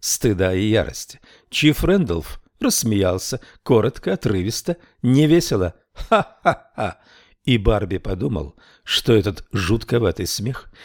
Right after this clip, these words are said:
будет все чаще звучать в Честерс-Милле, если купол не исчезнет. "Пойдемте, дамы", предложил он. "Здесь нам делать больше нечего".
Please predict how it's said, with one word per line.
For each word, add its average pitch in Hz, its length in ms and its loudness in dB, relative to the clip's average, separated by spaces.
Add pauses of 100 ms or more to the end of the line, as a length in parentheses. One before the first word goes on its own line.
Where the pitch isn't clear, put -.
(160)
будет 110 300 2
все - 200 -2
чаще - 440 -4
звучать 85 600 -8
в - 80 -20
Честерс-Милле, - 880 -6 (400)
если 113 440 -2
купол 85 440 -8 (240)
не 104 240 -2
исчезнет. - 560 -8 (960)
"Пойдемте, 87 680 -4
дамы", 78 320 -8 (220)
предложил 87 500 -4
он. 87 160 -6 (440)
"Здесь 104 420 0
нам 73 260 -10 (240)
делать 107 400 -2
больше 101 340 -8
нечего". 87 360 -12